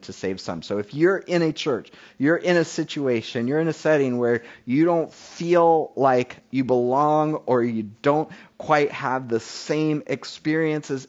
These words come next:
everyone else, it might be, if God is calling you to that place, that you're there for someone who is not there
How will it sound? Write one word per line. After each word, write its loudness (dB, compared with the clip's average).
everyone 0
else, 2
it -2
might -4
be, -4
if -4
God 0
is -6
calling -6
you -4
to -10
that -2
place, -8
that -8
you're 0
there -2
for -4
someone -8
who -10
is -10
not -8
there -6